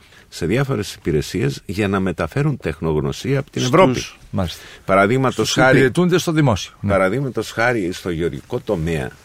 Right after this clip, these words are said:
Speaker 1: στον αγροτικό τομέα, χρησιμοποίησε πάμπολους προκειμένου να εξυγχρονίσει,
Speaker 2: Πολύ
Speaker 1: ε,
Speaker 2: ωραία.
Speaker 1: τον αγροτικό χώρο.
Speaker 2: Θα κάνω έναν κύκλο, κύριε Παπαδάκη.
Speaker 1: Βεβαίως.
Speaker 2: Θα ήθελα τώρα να στραφώ προς τον κύριο Θάνο Βερέμη.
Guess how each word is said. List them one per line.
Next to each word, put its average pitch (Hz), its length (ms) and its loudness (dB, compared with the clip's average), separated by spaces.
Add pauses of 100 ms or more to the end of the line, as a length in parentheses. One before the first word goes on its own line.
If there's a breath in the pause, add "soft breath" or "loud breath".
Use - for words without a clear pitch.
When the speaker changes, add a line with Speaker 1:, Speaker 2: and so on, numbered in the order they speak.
Speaker 1:
στον 82 260 -8
αγροτικό 78 460 -6
τομέα, 101 360 -6
χρησιμοποίησε - 920 -8 (240)
πάμπολους 139 800 -6
προκειμένου - 560 -6 (400 loud breath)
να 87 140 -6
εξυγχρονίσει, 85 1080 -4 (420 soft breath)
Speaker 2:
Πολύ 147 180 4
Speaker 1:
ε, - 20 6
Speaker 2:
ωραία. 87 120 2
Speaker 1:
τον 101 160 2
αγροτικό 101 460 0
χώρο. 147 200 0
Speaker 2:
Θα 135 80 4
κάνω 147 220 4
έναν 139 180 4
κύκλο, 131 340 2
κύριε 123 200 2
Παπαδάκη. 113 400 4
Speaker 1:
Βεβαίως. - 340 2
Speaker 2:
Θα 131 200 0
ήθελα 135 580 2 (180)
τώρα 120 240 0
να 117 440 -2
στραφώ 117 360 0
προς 113 180 0
τον 113 120 0
κύριο 117 200 2
Θάνο 117 280 2
Βερέμη. 123 440 2